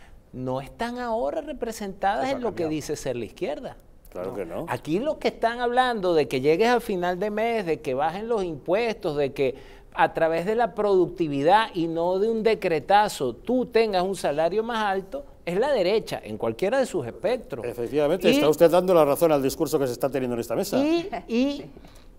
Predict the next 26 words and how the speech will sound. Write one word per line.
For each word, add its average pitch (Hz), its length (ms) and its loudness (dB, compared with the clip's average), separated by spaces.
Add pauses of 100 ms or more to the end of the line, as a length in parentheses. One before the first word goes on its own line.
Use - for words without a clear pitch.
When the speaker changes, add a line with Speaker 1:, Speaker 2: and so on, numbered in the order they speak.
(360)
Speaker 1:
la 180 240 2
izquierda, 196 400 0
¿de 262 120 0
qué 214 80 -2
está 202 200 -2
pendiente? 190 680 -2 (680)
De 139 320 -4
que 135 300 -2
registres 127 500 -4
a 170 80 -2
tu 156 140 -10
perrito, 214 1000 -4
de 139 360 -8
que 131 320 -6
los 127 300 -8
toros 139 260 -2
no 160 120 -12
sean 156 200 -14
maltratados, 180 1120 -6
de 147 400 0
que 139 440 -2
las 127 240 -4
chicas 147 360 -8
vayan 160 280 -4
a 160 60 -12
abortar, 190 960 -4